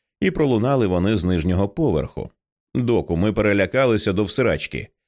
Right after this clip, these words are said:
Ми подумали, що хтось вдерся до нашого будинку, тільки що ж то міг бути за грабіжник,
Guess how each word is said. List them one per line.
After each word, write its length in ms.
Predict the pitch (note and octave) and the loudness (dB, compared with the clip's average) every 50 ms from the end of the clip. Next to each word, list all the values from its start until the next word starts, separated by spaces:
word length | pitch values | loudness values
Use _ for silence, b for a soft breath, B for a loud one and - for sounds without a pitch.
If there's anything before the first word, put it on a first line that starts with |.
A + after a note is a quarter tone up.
| _ _ _ _ | _ _ _ _
Ми 120 | - F#3 F#3 | -2 -2 0
подумали, 480 | F3+ F#3 F3 F3+ E3+ E3 D3+ C3+ B2 | 0 2 0 2 0 2 2 2 2
що 180 | A2 - C3 A2+ | 2 0 0 -2
хтось 260 | - - C#3+ C3 G2+ | 0 0 0 0 0
вдерся 380 | F#2+ F2+ A#2+ A#2 A2 A2 - G#2+ | 0 0 0 0 2 0 0 0
до 100 | G#2+ G#2+ | 2 2
нашого 380 | A2 G#2+ G2+ - A2+ G#2 A#2 | 2 2 0 0 0 0 0
будинку, 460 | B2 E3 D#3+ E3+ D3+ G#2 E2 - E2+ | 0 0 2 2 2 0 0 0 -2
тільки 380 | D#2+ - G2 G2+ F2 - G2 F#2 | -2 0 -2 -2 0 0 0 0
що 260 | - - - A2+ A2+ | 0 0 0 0 0
ж 160 | A2 - - | 0 -2 -2
то 220 | - A2 G#2 G#2+ G2+ | 0 2 2 2 2
міг 240 | G2+ G#2 G#2 G2 F2 | 2 2 2 0 0
бути 280 | F#2 A2 A#2 A2 G#2 | 0 0 0 0 0
за 160 | E2+ F2+ F#2 | 2 0 0
грабіжник, 720 | F2+ F#2 F#2 F#2+ A#2 F#3+ G#3 C3+ F#2+ F2+ D2 A#1+ - - | 2 2 0 0 0 0 -2 0 0 -2 -4 -4 -6 -10